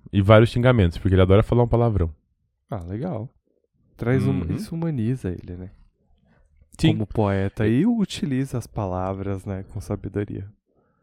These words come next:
Speaker 1: E aí ele explicou pra gente como é bom inovar,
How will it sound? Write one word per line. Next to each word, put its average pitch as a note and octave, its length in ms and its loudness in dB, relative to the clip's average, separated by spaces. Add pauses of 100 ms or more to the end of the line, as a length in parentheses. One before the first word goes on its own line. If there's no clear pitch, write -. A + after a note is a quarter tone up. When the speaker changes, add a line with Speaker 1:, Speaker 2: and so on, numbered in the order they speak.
(760)
Speaker 1:
E G#2 160 8
aí G2+ 140 10
ele G2+ 920 6 (380)
explicou A2 440 2
pra G#2+ 180 4
gente G#2 560 0
como A#2 260 2
é A2+ 40 6
bom G#2 220 2
inovar, G2+ 640 4